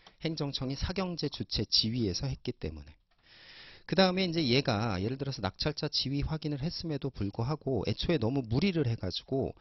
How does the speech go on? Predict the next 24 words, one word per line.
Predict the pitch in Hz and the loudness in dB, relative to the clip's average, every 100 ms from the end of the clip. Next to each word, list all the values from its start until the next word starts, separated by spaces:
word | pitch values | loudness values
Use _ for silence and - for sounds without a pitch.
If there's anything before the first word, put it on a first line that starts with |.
| - - | -20 -6
가격을 | - 117 160 160 | 0 4 4 4
너무 | 117 127 | 2 0
낮게 | 98 95 - 156 | -4 -8 -2 -2
한 | 104 82 | 0 -6
거예요. | 73 73 92 | -10 -10 -6
그래서 | - 117 180 185 - - | -4 0 -2 -4 -12 -4
본 | - 143 156 | 0 2 2
계약을 | 151 147 143 | 2 2 0
체결하지 | - 165 160 147 - | 0 0 0 -2 -2
않고 | 110 - | -4 -2
도망갔어요. | - 120 151 127 85 - 73 - _ _ - | 0 4 2 0 -6 -8 -12 -14 _ _ -8
그렇게 | 127 143 | -4 -2
될까봐 | 101 92 - 92 131 101 - - - _ | -2 -2 -2 -2 -2 -2 -8 -20 -20 _
얘한테 | 113 120 131 - 98 135 | 4 4 4 2 0 2
입찰 | 123 - - 165 | -2 -2 0 2
보증금이라는 | 156 - 131 156 139 131 117 110 | 2 4 4 2 0 -2 -2 -2
걸 | 113 113 | -2 -4
걸어놔요. | - 92 101 82 71 - _ - - - - - - - _ _ _ _ _ _ _ _ _ _ _ _ _ _ _ - - | -2 -2 -2 -4 -8 -12 _ -20 -20 -20 -20 -20 -18 -20 _ _ _ _ _ _ _ _ _ _ _ _ _ _ _ -20 -4
그래서 | 147 151 | 0 2
도망가면 | 160 147 156 160 143 127 156 180 | 2 2 2 2 2 2 2 0
그 | - | 0
입찰 | 135 120 - 156 147 | -2 -2 0 0 0
보증금이라는 | - 123 156 156 143 139 127 117 | 0 0 0 -2 -2 0 -2 -2
것을 | 104 - 214 | -4 -2 -4